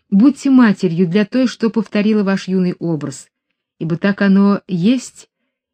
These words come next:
и потому-то она и любима отцом через сына.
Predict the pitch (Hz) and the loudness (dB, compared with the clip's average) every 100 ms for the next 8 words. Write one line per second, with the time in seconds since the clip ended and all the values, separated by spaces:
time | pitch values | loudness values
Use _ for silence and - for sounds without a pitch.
0 | _ - 175 185 185 196 196 190 185 190 | _ -8 -6 0 2 2 0 -4 0 0
1 | 202 190 165 247 285 247 - 196 - 196 | 2 0 0 0 0 0 -4 -6 -6 -4
2 | 170 151 - _ - 185 170 - - 151 | -4 -6 -14 _ -6 -4 -4 -8 -10 -8
3 | 131 | -8